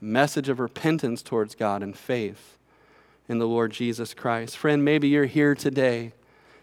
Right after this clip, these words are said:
because for the very first time, God is calling you to repent towards God, to turn from your sin, to put your faith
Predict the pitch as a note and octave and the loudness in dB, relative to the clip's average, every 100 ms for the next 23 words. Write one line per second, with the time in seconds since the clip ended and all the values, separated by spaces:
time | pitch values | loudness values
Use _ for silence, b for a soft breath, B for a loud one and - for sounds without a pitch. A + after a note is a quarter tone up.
0 | b - B2 C#3 C3 C#3+ C3 C3+ C#3 C3 | b -6 0 0 2 0 2 4 2 2
1 | D3 C3+ - - D3 C#3 A#2+ A2 A#2 _ | 0 0 -4 -2 0 0 -2 -8 -18 _
2 | _ b b b b D3 C3 C3+ B2 - | _ b b b b 4 6 4 0 0
3 | D3+ D3 C#3+ C#3 D#3 A#2+ - B2+ A#2 - | 2 4 4 4 4 2 0 -2 -2 -2
4 | D3 A#2+ - - A#2 - A#2 A2 A2 - | 0 0 -2 -2 -2 -2 -2 -2 -4 -4
5 | - D#3 D3+ C#3 B2+ A#2+ - B2 A2+ A2 | 0 2 2 2 0 -2 -4 -4 -4 -4
6 | - C#3+ - B2+ - C#3 C3 B2 - | -6 -6 -6 -8 -2 0 2 -2 -10